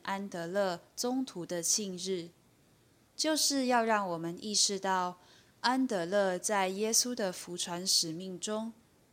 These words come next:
是不可被忽略、被取代的。福音中，耶稣同时看到伯多禄和安德勒这对兄弟，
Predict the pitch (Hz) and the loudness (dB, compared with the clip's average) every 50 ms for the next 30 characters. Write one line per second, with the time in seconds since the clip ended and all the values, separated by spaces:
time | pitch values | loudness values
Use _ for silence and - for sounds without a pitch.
0 | _ _ _ _ _ - - - - 196 190 185 190 - 294 294 302 - 202 165 | _ _ _ _ _ -4 -2 -2 0 0 -2 -4 -2 -4 -6 -6 -4 -4 -4 -4
1 | - - - 196 202 185 175 170 - 196 202 208 208 208 220 220 202 185 165 170 | -4 -4 -4 -4 -2 -2 -2 -4 -8 -8 -6 -4 -4 -2 0 0 0 0 -4 -6
2 | - _ _ _ _ _ _ - 202 196 190 180 - - - - 175 - - 208 | -14 _ _ _ _ _ _ -4 -2 -2 -2 -2 -2 -2 -2 -2 -6 -6 -4 -2
3 | 214 208 196 180 175 156 - - - _ _ _ _ _ - - _ _ _ _ | 0 0 0 -2 -4 -6 -6 -10 -16 _ _ _ _ _ -20 -20 _ _ _ _
4 | _ _ _ _ _ _ _ _ _ _ _ _ _ _ _ _ _ _ _ _ | _ _ _ _ _ _ _ _ _ _ _ _ _ _ _ _ _ _ _ _
5 | _ _ _ _ _ - - 175 175 196 202 226 226 220 - 247 240 247 247 254 | _ _ _ _ _ -14 -10 -8 -6 -4 -2 -2 -2 0 0 2 2 2 0 -2
6 | 254 - _ _ _ _ _ _ _ _ - 196 202 208 208 - - 208 208 214 | -4 -8 _ _ _ _ _ _ _ _ -6 -4 -2 0 0 0 0 0 -2 -2
7 | 208 - 190 175 180 202 - - - 180 180 185 190 - 214 226 208 196 202 202 | -4 -6 -8 -6 -2 0 2 2 2 2 0 -4 -4 -4 -6 -6 -4 -2 0 0
8 | 196 185 175 175 175 170 170 175 214 220 226 226 240 269 269 240 190 - - - | 0 0 0 -2 -4 -6 -4 -4 -2 -2 -2 0 0 0 0 0 0 -2 -8 -10
9 | 180 170 165 - 190 202 202 208 202 185 175 175 196 202 196 175 151 - - 196 | -8 -8 -6 -4 -4 -4 -4 -4 -4 -4 -4 0 0 0 0 0 -2 -4 -4 -4
10 | 180 180 190 190 185 - - 220 214 220 226 - 262 254 240 214 185 - | -4 -2 -2 -2 0 0 0 0 0 -4 -6 -4 -2 -2 -2 -2 -4 -8